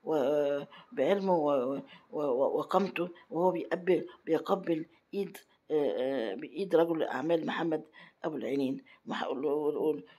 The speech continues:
والأستاذ محمد أبو العينين دوت هو صاحب، لا،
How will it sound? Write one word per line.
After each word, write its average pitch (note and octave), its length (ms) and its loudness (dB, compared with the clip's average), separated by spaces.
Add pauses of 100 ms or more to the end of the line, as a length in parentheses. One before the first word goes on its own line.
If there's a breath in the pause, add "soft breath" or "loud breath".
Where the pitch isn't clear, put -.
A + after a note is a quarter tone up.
(120 loud breath)
والأستاذ G3 420 -2
محمد G#3 360 2
أبو E3 120 4
العينين F#3 440 -6 (260 loud breath)
دوت F3+ 560 0 (1600 soft breath)
هو F#3 100 10
صاحب، G3 380 4
لا، F#3+ 200 2